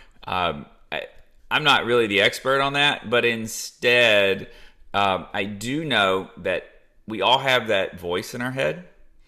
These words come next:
and the voice, that negative voice that, that says, for me, my negative voice says, "You're not good enough." And in fact,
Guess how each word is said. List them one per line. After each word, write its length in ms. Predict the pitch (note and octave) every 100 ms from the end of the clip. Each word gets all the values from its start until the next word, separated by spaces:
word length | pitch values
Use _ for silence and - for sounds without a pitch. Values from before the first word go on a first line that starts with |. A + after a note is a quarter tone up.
| _ - _ _ - - -
and 160 | G2+ G#2+
the 60 |
voice, 380 | G2 A2 A2+ C3
that 180 | G#2+ -
negative 380 | G2 G2 A2 A2+
voice 360 | A#2 A#2 A#2+ -
that, 260 | C#2+ - - - - - - _ -
that 240 | E2+ -
says, 680 | - G#2 G2 G2+ F#2 - -
for 160 | - A#2
me, 680 | G#2+ C3 C3+ A#2 A2+ C3 -
my 140 | G#2+
negative 360 | G#2+ G#2+ G#2 G2+
voice 280 | G2 F2+ F#2+
says, 240 | G2 F#2
"You're 140 | G2 G#2
not 260 | F#2+ D#2+
good 160 | E2+ F2
enough." 480 | D#2+ C2+ G1+ - - _ - - _ _ _ _
And 240 | G#2 G#2+ G#2+
in 200 | - A#2
fact, 680 | A2 - A#2+ C3 B2 F#2 -